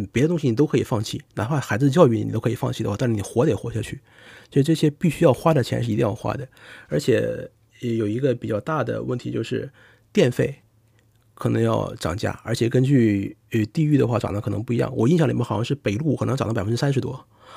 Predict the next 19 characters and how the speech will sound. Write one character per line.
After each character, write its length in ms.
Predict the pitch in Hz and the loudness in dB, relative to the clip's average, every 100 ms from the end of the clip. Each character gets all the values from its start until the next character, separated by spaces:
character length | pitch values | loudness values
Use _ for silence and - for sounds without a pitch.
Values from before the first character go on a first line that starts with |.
| - - | -20 -4
你 160 | 123 | -4
今 160 | 110 143 | -2 0
年 240 | 131 120 | 0 0
比 100 | 117 | 0
如 80 | 110 | -2
说， 400 | 113 117 113 120 - - - | 0 0 0 -2 -6 -20 -6
啊， 160 | 110 | -4
上 220 | 110 180 | 0 0
个 80 | 127 | 2
月 100 | 120 | 2
的 60 | 117 | 0
电 160 | 135 | -2
费 140 | 117 127 | -2 -4
还 160 | 107 | -2
是 60 | 117 | -4
五 140 | 120 | -4
千 200 | 120 123 | -2 0
的 100 | 123 | 0
话， 240 | 107 107 | 0 -4